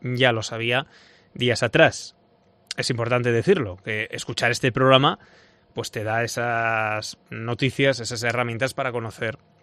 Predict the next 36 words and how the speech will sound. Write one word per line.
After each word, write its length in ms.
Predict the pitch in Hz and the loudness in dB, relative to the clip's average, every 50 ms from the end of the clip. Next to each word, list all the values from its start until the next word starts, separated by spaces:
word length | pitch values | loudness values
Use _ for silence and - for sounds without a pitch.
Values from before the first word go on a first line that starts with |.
| - - | -8 -4
la 220 | 143 131 127 123 | 2 4 4 6
realidad 420 | 123 123 120 120 117 113 113 117 113 | 6 4 4 4 2 2 2 2 0
del, 500 | 113 107 107 107 104 104 104 104 113 - | 0 -2 -4 -4 -4 -4 -6 -6 -8 -10
del 280 | - 120 110 113 110 104 | -10 -6 -4 -4 -4 0
club. 220 | 107 165 147 - - _ _ _ _ _ _ | 2 2 2 2 0 _ _ _ _ _ _
Yo 260 | 165 113 107 110 110 | -16 -10 -8 -8 -6
me 80 | 113 110 | -6 -6
he 40 | |
sentido 420 | - 123 107 104 120 117 123 131 - - - - - - - - _ _ _ _ _ _ | -6 -8 -6 -4 -2 -2 -2 -2 -4 -8 -16 -20 -20 -20 -20 -20 _ _ _ _ _ _
en 280 | - - 120 113 113 117 | -10 -6 -6 -4 -4 -4
el, 640 | 117 113 107 107 104 104 101 101 101 101 98 110 - | -4 -6 -6 -6 -8 -8 -8 -8 -10 -10 -10 -12 -12
en 100 | - 120 | -8 -6
el 120 | 117 117 117 | -6 -4 -4
encuentro 400 | 113 107 131 123 120 127 131 127 | 0 2 2 2 4 4 4 6
de 100 | 127 123 | 6 6
hoy, 140 | 131 - | 4 2
pues, 340 | - - - 117 - - - - - | 0 -4 -8 -8 -8 -10 -14 -18 -20
gratamente 600 | - - 117 113 110 113 110 113 113 117 117 117 120 | -20 -14 -12 -10 -8 -6 -6 -6 -6 -6 -6 -6 -6
satisfecho 500 | 120 113 127 120 - - 113 - 139 123 | -6 -6 -6 -6 -8 -8 -4 -4 -2 -2
de 320 | 120 117 113 110 113 - - | 0 -2 -2 -2 -4 -4 -6
la 160 | - 120 113 | -4 -2 -2
labor 420 | 113 110 113 113 117 120 123 123 - | 0 0 0 2 2 2 0 0 -2
que 160 | - 113 110 | -4 -6 -4
realiza 640 | 110 110 104 110 110 - - 127 117 113 113 110 - - | -4 -2 -2 -2 -4 -2 -2 0 0 0 0 -2 -4 -6
Miguel 380 | - 113 113 117 120 123 123 117 | -6 -6 -4 0 0 0 2 2
Barluenga 600 | 117 117 120 120 120 120 117 113 113 113 113 113 | 0 0 0 -2 -2 -2 -2 -2 -2 -4 -4 -6
en 120 | 113 113 | -6 -6
esta 220 | 113 - - 131 | -6 -2 -2 0
casa, 520 | - 151 143 - - 147 147 151 156 - - - | 2 2 0 0 0 0 0 0 0 -2 -6 -8
o 180 | 131 120 117 | -6 -6 -4
lo, 400 | 120 120 123 127 123 123 120 117 | -2 -2 0 0 0 0 0 0
la 100 | 117 113 | -2 -2
amplia 500 | 113 113 104 - 117 113 117 113 110 110 110 | -2 -4 -4 -4 -2 -2 -2 -2 -2 -4 -4
nómina 340 | 110 110 113 117 120 120 | -6 -6 -6 -4 -4 -4
de 80 | 117 110 | -4 -4
colaboradores 880 | - 127 117 110 110 110 110 110 110 117 117 117 120 123 127 - - | -4 -6 -4 -4 -4 -4 -4 -4 -4 -2 -2 0 0 -2 -2 -4 -6